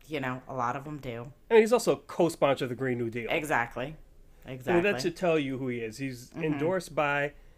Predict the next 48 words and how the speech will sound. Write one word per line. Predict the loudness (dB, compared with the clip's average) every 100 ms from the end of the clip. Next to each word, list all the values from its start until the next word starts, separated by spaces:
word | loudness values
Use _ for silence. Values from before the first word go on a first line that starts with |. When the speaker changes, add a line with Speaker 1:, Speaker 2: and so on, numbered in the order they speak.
| -20
Speaker 2:
his | -4 -2 -2
peer, | -2 0 0
Elizabeth | -2 -6 -4 -4
Warren. | -2 0 0 -2 -8 -18 -20 -20 -10 -4
And | -4
you | -4
just | -8
have | -6
to | -6
ask | -6 -6 -4
yourself, | -2 0 0 -6 _ -20 -20 -20 -20 -18
why | -12 -6 -4 -2 -2 -2 -8 -4
would | 0 0
you | 0
primary | -2 0 2 2
this | 2 -4 -2
guy? | -2 -2 -10 -16 -20 -20 -6 6
Unless | 8 8 6 4
you're | 2
primarying | 4 4 6 6 6
him | 6
from | 4 2
the | 4
left. | 4 2 0 -10 -20 -20 -14
Speaker 1:
Mm-hmm. | -10 -8 -10 0
That's | 4 4
what | 2
I | -2 0
was | -2
thinking. | -4 -8 -8 -6
And | -2
I, | 0 0 -4 -16 -18 -18 -10
I |
was | -8 -6 -4
reading | -2 -2 0
about | 2 2
it, | 0 -4
and | -6
I |
was | -6
like, | -6 -8 -10 -20 -20 -20 _ _ -20
he | -16 -12
wasn't | -10 -2 -2 -2 -6
primarying | -6 -4 -4 -4 -6 -6 -8
him | -12
from | -12 -12
the | -10
left. | -8 -6 -6 -8